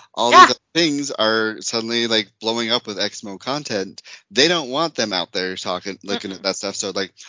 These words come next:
Speaker 1: "Oh, you gotta, like, start focusing on the church and, like, get rid of the things that are jo-, bringing you joy." And people immediately are gonna be like, "Oh, TikTok brings me joy. I can, like,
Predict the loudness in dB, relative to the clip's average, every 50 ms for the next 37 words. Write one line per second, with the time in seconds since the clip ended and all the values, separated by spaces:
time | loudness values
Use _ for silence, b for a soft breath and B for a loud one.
0 | B B B B B _ -4 -2 -2 0 -2 -2 -4 -6 -10 -12 -8 -8 -2 0
1 | 2 2 4 4 4 2 4 4 2 2 2 0 -2 -2 -2 -4 -4 -4 -8 -8
2 | -6 -6 -4 -4 -4 -4 -6 -6 -8 -8 -8 -6 -6 -8 -8 -8 -8 -8 -6 -6
3 | -6 -6 -4 -4 -4 -4 -4 -8 -4 -2 -2 -2 0 -2 -2 -2 -4 -4 -4 -6
4 | -8 -6 -6 -8 -6 -6 -4 -4 -4 -4 -6 -8 -8 -8 -8 -6 -2 2 2 4
5 | 4 4 4 2 0 -4 B B B B B B -4 -4 -2 -2 -2 -2 -2 -2
6 | -2 -2 0 0 0 0 2 0 0 0 -2 -2 -2 0 2 2 2 2 0 -2
7 | -2 0 0 0 -2 -4 -6 -6 -6 -4 -2 -2 -4 -2 -4 -8 -12 -10 -10 -12
8 | -12 -12 -8 -6 -4 -2 -2 -2 -4 -6 -8 -10 -10 -10 -10 -12